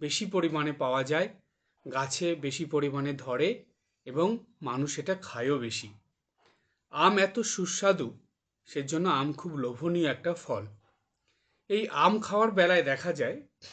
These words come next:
বিশেষ করে গ্রামের দিকে, যে মানুষরা আম গাছের তলায় গেল, একটা ভালো আম পেল,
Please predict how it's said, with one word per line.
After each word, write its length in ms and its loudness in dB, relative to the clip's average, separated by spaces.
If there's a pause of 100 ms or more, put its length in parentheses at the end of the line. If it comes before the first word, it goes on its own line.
বিশেষ 280 -4
করে 180 2
গ্রামের 500 0
দিকে, 400 -10 (800)
যে 440 4
মানুষরা 760 4 (640)
আম 240 4
গাছের 380 8
তলায় 280 6
গেল, 340 6 (100)
একটা 200 -2
ভালো 300 4
আম 200 4
পেল, 320 2